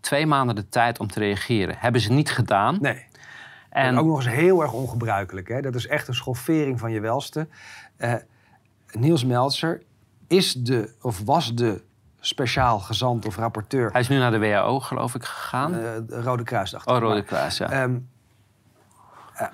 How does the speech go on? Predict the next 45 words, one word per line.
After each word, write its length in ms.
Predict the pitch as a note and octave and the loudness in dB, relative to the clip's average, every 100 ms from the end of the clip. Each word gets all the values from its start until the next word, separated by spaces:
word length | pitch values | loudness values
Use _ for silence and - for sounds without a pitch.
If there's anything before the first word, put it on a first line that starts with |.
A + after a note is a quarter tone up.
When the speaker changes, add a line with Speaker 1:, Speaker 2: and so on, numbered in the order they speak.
| - | -2
Speaker 2:
op 140 | F3 | 0
het 80 | D3+ | 2
moment 520 | D3 D3+ E3+ D3 B2 | 2 4 2 2 0
dat 180 | C#3 C3+ | -2 -2
je 60 | B2+ | -2
zo'n 220 | C3 A2+ | 0 0
brief 260 | B2+ G3 - | 2 2 0
krijgt 600 | A#2 F#2 C3+ - - - | -2 -2 -2 -6 -12 -16
en 180 | - B2 | -6 -2
daar 140 | B2+ | 0
niet 120 | B2+ B2+ | 0 -2
op 120 | A#2+ | 0
antwoordt, 580 | D#3+ F3 A#2 A#2+ - - - - - _ - _ _ A2+ | 2 2 2 -2 -4 -10 -20 -20 -20 _ -20 _ _ 0
dan 320 | D3 C3 A2+ | 2 2 2
ben 260 | D3 G3 | 4 6
je 120 | F#3 D3+ | 6 4
dus, 300 | C#3 G3+ - | 4 2 2
zit 160 | F3 | 0
je 60 | D#3+ | 2
dus 100 | C#3+ | 0
in 100 | C#3 | 0
het 120 | B2 | 0
rijtje 540 | B2+ B2+ D3+ E3 F3 | 2 4 2 2 -2
van 300 | E3 - C#3 | -2 0 0
landen 520 | C3 A#2+ C3+ D3 C3 B2+ | 2 2 2 2 0 0
die 140 | B2 | -2
structureel 960 | A#2+ - - F3 F#3+ - D3+ C#3 C#3+ | -4 -6 -2 0 0 -2 -2 0 0
mensenrechten 600 | C3 C3+ C3+ B2 B2 - A#2 | 0 0 -2 -2 -4 -4 -8
schenden. 440 | - A#2+ A2+ A#2 - - - | -4 -4 -2 -6 -8 -14 -6
En 120 | C3+ | -2
we, 140 | C3+ A#2 | -2 -2
we 120 | C3+ | 0
wijzen 260 | C3+ C#3 C3 | 2 2 2
dan 100 | B2+ | 0
wel 80 | B2+ | 0
eens 100 | B2 | 0
met 140 | A#2+ | -2
de 60 | G#2+ | -2
vinger 340 | B2 C3 B2+ | -2 0 0
naar 180 | A#2+ A2+ | 0 0
Myanmar 580 | C3 C3+ A#2+ B2 B2+ A#2 | -2 -2 -2 0 0 0
of 160 | A#2+ | -4
Iran 460 | D3 C3+ B2+ C3+ C3+ | -4 -2 0 0 -2
of 120 | A2+ | -6
China. 420 | - D#3 C3+ C#3 | -2 0 0 -2